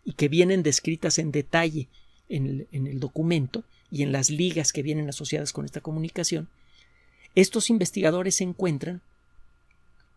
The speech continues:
que efectivamente los anticuerpos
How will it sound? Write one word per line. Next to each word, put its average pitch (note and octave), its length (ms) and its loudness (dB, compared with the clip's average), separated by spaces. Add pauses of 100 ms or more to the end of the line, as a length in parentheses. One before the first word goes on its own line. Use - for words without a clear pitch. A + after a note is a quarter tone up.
(260)
que D3+ 300 0 (520)
efectivamente E3+ 1120 0 (1120)
los D3+ 280 2
anticuerpos F3+ 800 2